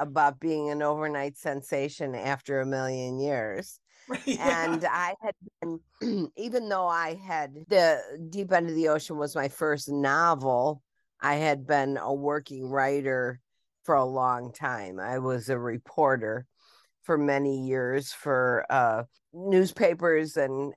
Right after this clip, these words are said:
Speaker 1: and, uh, magazines and things like that. But it was only when I was widowed in my late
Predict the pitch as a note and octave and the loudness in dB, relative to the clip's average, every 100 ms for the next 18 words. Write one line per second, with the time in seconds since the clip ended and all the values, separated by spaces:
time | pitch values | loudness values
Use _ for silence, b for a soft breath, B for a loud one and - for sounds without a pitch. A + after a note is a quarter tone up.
0 | - D3 C#3+ C3+ C3 C#3 B2 B2+ F3+ F#3+ | -2 2 2 2 0 2 2 2 4 4
1 | F#3+ F#3 E3+ E3+ D#3 D3+ D3 C#3+ C3+ D3+ | 4 0 -4 -2 -2 -2 -2 -4 0 -2
2 | C#3 D3 C3 - D#3+ D3 C3+ _ B B | 0 0 0 2 4 4 4 _ B B
3 | B B - F3 D3 C#3 D3+ D#3+ D#3+ D3 | B B 4 6 6 4 -2 -2 -2 -2
4 | D#3+ E3+ E3 E3 D3+ C#3+ C#3+ C3+ C3 C3 | 0 0 2 2 2 0 0 0 -2 -4
5 | B2 E3+ C#4 A3+ C#3 C#3+ D#3+ - C#3 D3 | -6 0 4 6 4 2 -2 -4 -2 0
6 | C#3 C#3+ C#3 | 0 2 0